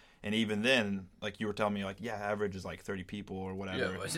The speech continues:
Speaker 2: they got
Speaker 1: And
Speaker 2: thirty chairs set out. That's
Speaker 1: Well,
Speaker 2: how you
Speaker 1: yeah,
Speaker 2: know,
Speaker 1: and
Speaker 2: right?
Speaker 1: then we went there, and it was, like, pretty steady stream of people, but it was,
Speaker 2: Yeah.
Speaker 1: like,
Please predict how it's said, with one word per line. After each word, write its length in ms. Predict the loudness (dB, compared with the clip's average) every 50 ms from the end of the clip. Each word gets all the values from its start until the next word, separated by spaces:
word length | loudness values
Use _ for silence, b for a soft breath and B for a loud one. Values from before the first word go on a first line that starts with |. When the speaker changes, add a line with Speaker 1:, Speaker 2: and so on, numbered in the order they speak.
| -2 0
Speaker 2:
they 120 | 2 2
got 140 | 4 4 4
Speaker 1:
And 100 | 4 4
Speaker 2:
thirty 200 | 4 4 4 2
chairs 420 | 0 2 4 4 6 4 4 2
set 160 | 0 -2 -2
out. 140 | -2 -2 0
That's 100 | 6 10
Speaker 1:
Well, 160 | 12 12 12
Speaker 2:
how 60 | 12 12
you 100 | 12 12
Speaker 1:
yeah, 240 | 12 12 12 10
Speaker 2:
know, 60 | 8 6
Speaker 1:
and 160 | 4 6 6
Speaker 2:
right? 20 |
Speaker 1:
then 360 | 6 6 6 4 4 0 -2 -2 0
we 140 | 2 4
went 180 | 6 6 6 6
there, 120 | 4 2 2
and 80 | 2
it 40 | 0
was, 100 | 0 0
like, 140 | -2 -2 -2 -6 -12 -16 -16 -16 -14 -16 -18 -12 0
pretty 180 | 2 4 6 6
steady 320 | 6 8 8 8 10 8
stream 320 | 6 6 6 6 6 6
of 140 | 4 2 2
people, 340 | 0 0 0 2 2 2 4
but 180 | 4 6 6 6
it 80 | 6
was, 140 | 6 6 6
Speaker 2:
Yeah. 60 | 6
Speaker 1:
like, 160 | 6 4 0